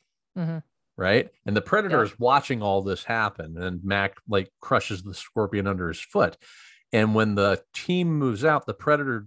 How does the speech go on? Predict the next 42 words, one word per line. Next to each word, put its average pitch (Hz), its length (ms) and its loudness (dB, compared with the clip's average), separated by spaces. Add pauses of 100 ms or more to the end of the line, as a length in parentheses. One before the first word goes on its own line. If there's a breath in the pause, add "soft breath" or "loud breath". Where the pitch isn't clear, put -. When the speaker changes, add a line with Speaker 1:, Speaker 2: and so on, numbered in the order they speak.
Speaker 2:
starts - 360 -4
looking 120 320 0
around 104 380 6
and 90 100 -2
he's 92 180 -6
seeing 139 280 2
these 110 160 -4
heat 160 220 -6
signatures 107 500 -6 (100)
fade. 87 340 2 (420 loud breath)
And 104 160 2
then 104 80 4
he 107 80 4
picks 151 320 -2
up 151 200 -2
the 104 280 0
scorpion 135 640 -2
and 107 120 -6
you 104 120 -2
watch 113 400 2
it - 200 -6
go 98 520 0
black, 92 420 -2 (880)
right? 101 320 0
You 104 120 -4
watch 110 280 2
it 131 120 -8
go 104 520 -2 (380)
to 98 540 0 (240)
nothingness, 92 760 -2 (320 loud breath)
which - 260 0
sets - 460 2
up 156 260 4
the 120 260 2
end 151 200 2
of 131 60 0
the 131 60 2
movie, 131 520 2
which, 110 800 -6
you 127 100 -4
know, 107 120 0
tells, 143 380 2